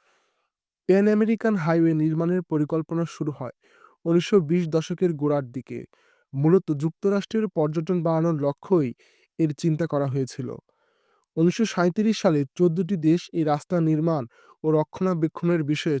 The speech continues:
চুক্তিবদ্ধ হয়। দীর্ঘ প্রস্তুতির পর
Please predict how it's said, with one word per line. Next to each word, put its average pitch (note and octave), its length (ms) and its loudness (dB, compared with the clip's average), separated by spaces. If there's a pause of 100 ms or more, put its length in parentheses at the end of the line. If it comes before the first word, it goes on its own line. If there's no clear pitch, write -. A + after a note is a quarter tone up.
চুক্তিবদ্ধ D3 560 -2
হয়। B2+ 260 -8 (600)
দীর্ঘ D#3+ 380 2
প্রস্তুতির F3+ 600 0
পর C#3 240 0